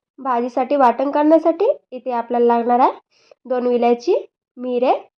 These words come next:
दालचिनी, चक्रीफूल आणि भेंडी विलायची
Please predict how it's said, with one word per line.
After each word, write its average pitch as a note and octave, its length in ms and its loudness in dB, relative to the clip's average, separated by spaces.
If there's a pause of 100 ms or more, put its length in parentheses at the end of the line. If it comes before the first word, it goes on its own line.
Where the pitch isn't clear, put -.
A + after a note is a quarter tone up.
(480)
दालचिनी, B3 640 -2 (760)
चक्रीफूल B3 580 -4 (340)
आणि A#3+ 280 -4 (600)
भेंडी B3+ 320 -4
विलायची A#3+ 440 2